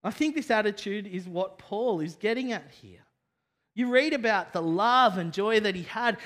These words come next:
in so many of his brothers and sisters in Christ through all these different places that he went to. He doesn't bemoan the fact that he doesn't have a wife at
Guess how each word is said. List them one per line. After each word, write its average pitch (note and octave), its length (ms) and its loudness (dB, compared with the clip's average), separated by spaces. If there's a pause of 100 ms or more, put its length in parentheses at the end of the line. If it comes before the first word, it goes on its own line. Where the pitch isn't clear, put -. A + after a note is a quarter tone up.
(140)
in G3 100 -4
so B3 300 -2
many A#3 300 0
of G#3 120 0
his F3+ 220 -8
brothers G3 500 -2
and F#3 100 -6
sisters A3 360 -10
in F#3 100 -4
Christ A3+ 460 -4 (280)
through A3+ 160 0
all C4 120 2
these A#3+ 160 2
different A3+ 300 -6
places G#3 400 -6
that F#3 120 -2
he E3 80 -2
went A3 320 -6 (140)
to. C3 340 -10 (1600)
He A#3+ 60 -10
doesn't C4 400 0
bemoan F#3 460 -2
the G3 80 -2
fact F3+ 320 -4
that D#3+ 120 -4
he D3+ 100 -10
doesn't E3 280 -4
have D3 160 -4
a B2+ 80 -8
wife F#3+ 460 -6
at G#3 180 -10